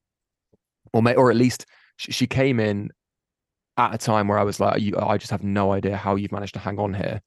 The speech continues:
um, was just jaw-dropping. Uh, finishes second overall.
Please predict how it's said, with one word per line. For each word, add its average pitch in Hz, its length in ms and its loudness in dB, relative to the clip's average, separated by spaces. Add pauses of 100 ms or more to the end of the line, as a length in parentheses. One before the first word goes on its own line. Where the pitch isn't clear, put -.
(540)
um, 101 380 0 (360)
was 117 140 2
just - 280 -4 (260)
jaw-dropping. 107 680 0 (600)
Uh, 110 240 2 (100)
finishes 117 320 0
second 107 300 0
overall. 104 440 0